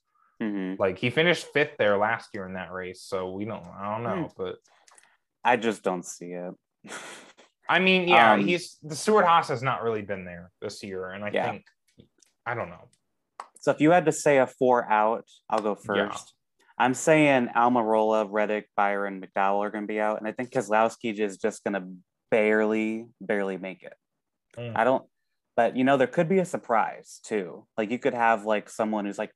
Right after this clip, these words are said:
Speaker 1: plus twenty right now, like a Chase Elliott. He could end up having an issue,
Speaker 2: Hmm.
Speaker 1: which would really suck.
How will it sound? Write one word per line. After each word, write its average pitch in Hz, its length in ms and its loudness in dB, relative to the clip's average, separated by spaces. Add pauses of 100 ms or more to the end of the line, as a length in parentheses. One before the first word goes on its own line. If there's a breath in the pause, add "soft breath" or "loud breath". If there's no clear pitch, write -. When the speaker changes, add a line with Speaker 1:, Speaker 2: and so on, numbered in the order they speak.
Speaker 1:
plus 113 180 -4
twenty 104 400 -2
right 110 220 -2
now, 110 320 -8 (260)
like 104 120 -2
a 104 40 -2
Chase 131 380 -2
Elliott. 127 500 0 (840)
He 117 100 -8
could 127 160 -4
end 120 140 -2
up 117 60 0
having 107 180 0
an 90 100 -6
issue, 76 480 -12 (960)
Speaker 2:
Hmm. - 60 -6
Speaker 1:
which 113 160 -2
would 92 140 -14
really 101 280 -2
suck. - 540 -4